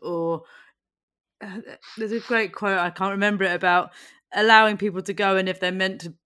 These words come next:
come back into your life, they will. And I have had that happen,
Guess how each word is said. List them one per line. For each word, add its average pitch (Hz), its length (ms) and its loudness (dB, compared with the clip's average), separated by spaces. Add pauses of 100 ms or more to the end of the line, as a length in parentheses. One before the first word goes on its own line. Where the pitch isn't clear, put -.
come 185 160 -8
back 170 220 -4
into 170 200 -10
your 165 80 -4
life, 160 320 -4
they 165 100 -6
will. 180 260 -4
And 160 100 -6
I 180 80 -2
have 240 180 -2
had 175 200 -4
that - 160 -8
happen, - 560 -10